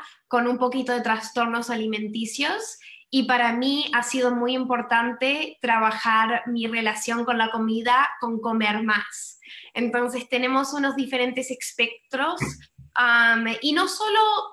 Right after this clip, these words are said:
trastornos alimenticios, que es algo que lo digo,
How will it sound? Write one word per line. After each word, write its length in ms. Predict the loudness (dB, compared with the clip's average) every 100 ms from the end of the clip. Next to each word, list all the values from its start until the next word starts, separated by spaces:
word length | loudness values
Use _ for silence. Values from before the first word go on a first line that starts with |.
| -6
trastornos 500 | -2 -2 0 -2 -2
alimenticios, 920 | -2 -2 -2 -4 -4 -6 -4 -4 -4 -6
que 400 | -2 -2 -4 -10 _
es 260 | -6 -4 0
algo 360 | 0 2 0 0
que 100 | -2
lo 260 | -2 -4
digo, 520 | -4 -4 0 0 0